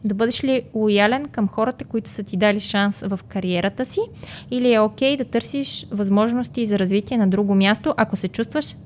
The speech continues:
нещастен и стресиран? И това ще разсъждаваме сега,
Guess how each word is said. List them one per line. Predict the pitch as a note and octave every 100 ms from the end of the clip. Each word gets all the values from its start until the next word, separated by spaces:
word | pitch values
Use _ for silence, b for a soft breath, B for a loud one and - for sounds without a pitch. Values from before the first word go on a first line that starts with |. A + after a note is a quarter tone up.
| -
нещастен | G#3+ F#3 - F#3 - C4 - - -
и |
стресиран? | - G3 - F#3 E3 E3+ - - - - - - B B B B B B B B B B - -
И | D4
това | - G3 F3+
ще | - A#3+ B3 B3 B3+ B3+ A3+
разсъждаваме | G3 F#3 F3 E3+ F3 F#3 G3+ G3+ G#3 -
сега, | - - F#3 E3+